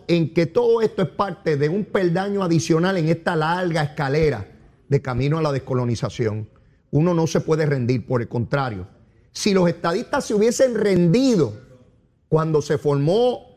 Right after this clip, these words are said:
eh, el, la Constitución de Puerto Rico en el cincuenta y dos, nada de esto estuviera ocurriendo. Si los estadistas no hubiesen sido luchadores, tantos que ya no están con nosotros, que lucharon por tanto tiempo ahí contra viento y marea,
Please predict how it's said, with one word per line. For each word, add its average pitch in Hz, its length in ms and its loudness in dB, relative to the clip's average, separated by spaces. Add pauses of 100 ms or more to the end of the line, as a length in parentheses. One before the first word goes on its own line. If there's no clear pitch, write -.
(140)
eh, 160 360 0
el, 147 340 0
la 139 180 0
Constitución 151 480 -2
de 233 80 0
Puerto 214 280 -2
Rico 214 240 0
en 208 40 -2
el 165 60 -4
cincuenta 190 380 -2
y 208 40 0
dos, 247 240 2 (360)
nada 196 340 2
de 220 60 -2
esto 214 120 -6
estuviera 156 320 -2
ocurriendo. 123 560 -4 (360)
Si - 240 -2
los 226 160 4
estadistas 220 560 -2
no 254 140 -6
hubiesen 269 480 0
sido 202 600 0 (280)
luchadores, 202 960 0
tantos 214 460 -2
que 165 140 -2
ya 190 120 2
no 233 100 -2
están 226 220 -4
con 220 160 -4
nosotros, 190 520 -2 (320)
que 214 120 4
lucharon 226 380 -4
por 214 280 0
tanto 247 460 -4
tiempo 220 600 0
ahí 202 200 0
contra 185 360 0
viento 214 320 0
y 240 60 2
marea, 202 540 2